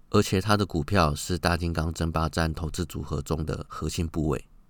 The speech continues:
讲到这边，还是要建议大家买书来看。虽然现在是求效率的社会，有些人不看书，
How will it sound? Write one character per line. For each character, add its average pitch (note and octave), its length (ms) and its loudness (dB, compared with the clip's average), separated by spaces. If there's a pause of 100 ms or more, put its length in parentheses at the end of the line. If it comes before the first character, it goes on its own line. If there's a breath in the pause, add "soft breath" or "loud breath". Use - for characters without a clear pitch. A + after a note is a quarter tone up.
(640 soft breath)
讲 F2+ 180 0
到 A#2 100 2
这 C3 140 2
边， B2 420 4 (120)
还 - 160 -2
是 F2+ 100 0
要 F#2+ 60 4
建 F#2 200 0
议 F#2 300 -2 (140)
大 F2+ 160 0
家 F2+ 180 -2
买 E2 140 -2
书 F2 180 -6
来 E2+ 140 -2
看。 D#2+ 200 -4 (200)
虽 A2 180 0
然 G2+ 140 2
现 G#2 180 -4
在 G#2 100 4
是 F#2+ 160 -2
求 E2+ 220 -4
效 E2+ 220 -2
率 F2 120 -2
的 E2+ 140 -4
社 - 260 -4
会， - 240 -6 (540 soft breath)
有 F#2 100 -2
些 A2 180 2
人 G2+ 120 2
不 F2 100 -2
看 F#2+ 240 0
书， F2 440 -4